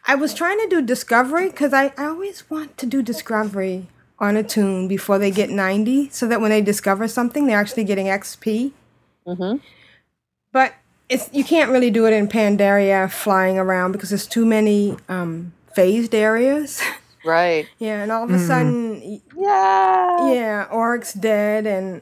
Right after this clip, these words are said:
Speaker 1: I can't see her, and she's gotta run out of the area to an edge where, um, where April can see her. So, yeah, that's not gonna work.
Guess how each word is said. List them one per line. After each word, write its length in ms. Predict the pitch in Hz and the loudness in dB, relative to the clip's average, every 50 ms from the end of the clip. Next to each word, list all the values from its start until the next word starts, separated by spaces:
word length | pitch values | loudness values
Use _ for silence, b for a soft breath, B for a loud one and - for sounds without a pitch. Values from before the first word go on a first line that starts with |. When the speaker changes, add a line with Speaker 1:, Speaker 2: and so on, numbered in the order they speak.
| _ - | _ -10
Speaker 1:
I 100 | 185 190 | -10 -10
can't 400 | 196 - - 220 214 - - - | -8 -6 -6 -6 -6 -6 -10 -16
see 280 | - - - 220 214 208 | -12 -6 -2 0 0 0
her, 320 | 208 208 202 202 208 208 | 0 0 0 0 0 0
and 260 | 208 202 185 180 175 170 | -2 -2 -4 -4 -6 -8
she's 140 | - 202 | -8 -6
gotta 220 | 185 214 202 208 202 | -4 -2 0 0 0
run 340 | 202 214 214 220 226 220 196 - | 0 2 2 2 0 -2 -2 2
out 260 | 214 233 226 233 240 | 4 4 4 4 4
of 80 | 247 240 | 2 0
the 140 | 247 247 247 | 0 -2 -2
area 480 | 226 233 233 226 226 226 226 233 233 | -2 -2 -2 -2 -2 -2 -2 -4 -4
to 160 | 233 233 - 226 | -4 -4 -4 -4
an 140 | 214 214 | -2 -2
edge 400 | 208 208 214 214 220 226 208 - - - | -2 -2 -2 -2 -2 -4 -6 -8 -8 -6
where, 320 | 214 202 208 208 208 202 202 | -4 -2 -2 -2 -2 -2 -4
um, 380 | 196 190 190 190 196 202 202 202 _ _ _ _ - | -4 -6 -6 -8 -8 -8 -10 -10 _ _ _ _ -6
where 220 | 208 208 202 - | -4 -4 -4 -2
April 300 | - 226 214 214 233 226 | -4 -4 -4 -4 -4 -4
can 200 | 220 - 240 220 | -2 -2 -2 -2
see 280 | 208 - - 208 202 196 | -2 0 2 4 4 4
her. 280 | 196 202 202 202 202 185 | 4 4 2 0 -2 -4
So, 340 | - - - 196 185 185 185 180 - - | -6 -6 -4 -2 -2 -2 -4 -6 -10 -8
yeah, 220 | 180 175 - - - 180 | -8 -8 -8 -10 -10 -8
that's 180 | 190 202 202 - | -8 -8 -8 -10
not 100 | - 165 | -14 -12
gonna 140 | - - - | -12 -10 -10
work. 140 | - - | -10 -12